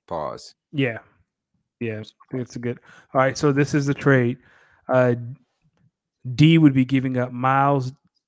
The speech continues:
Speaker 2: Sanders, Dallas Goedert, T Higgins, and Raheem Mostert. He would be receiving Najee Harris, David Montgomery, and Evan Ingram. And the trade machine said, "No,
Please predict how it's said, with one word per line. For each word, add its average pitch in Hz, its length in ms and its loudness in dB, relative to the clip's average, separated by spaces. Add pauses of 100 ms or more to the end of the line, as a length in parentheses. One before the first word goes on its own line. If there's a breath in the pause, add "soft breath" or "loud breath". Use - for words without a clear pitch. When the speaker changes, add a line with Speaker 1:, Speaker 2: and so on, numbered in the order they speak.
(100)
Speaker 2:
Sanders, 160 480 -4
Dallas 120 380 -8
Goedert, 135 400 -4
T 151 180 -8
Higgins, 135 320 -8
and 123 100 -10
Raheem 135 300 -8
Mostert. 127 460 -6
He - 160 -12
would 135 180 -6
be 123 120 -6
receiving 131 640 -4
Najee 120 340 -6
Harris, 117 380 -8
David 117 240 -8
Montgomery, 117 600 -10
and 123 120 -14
Evan 120 260 -10
Ingram. 139 480 -4 (420 soft breath)
And 120 340 -4
the 117 60 -8
trade 127 320 -4
machine 123 320 -10
said, 123 240 -14
"No, 120 240 -16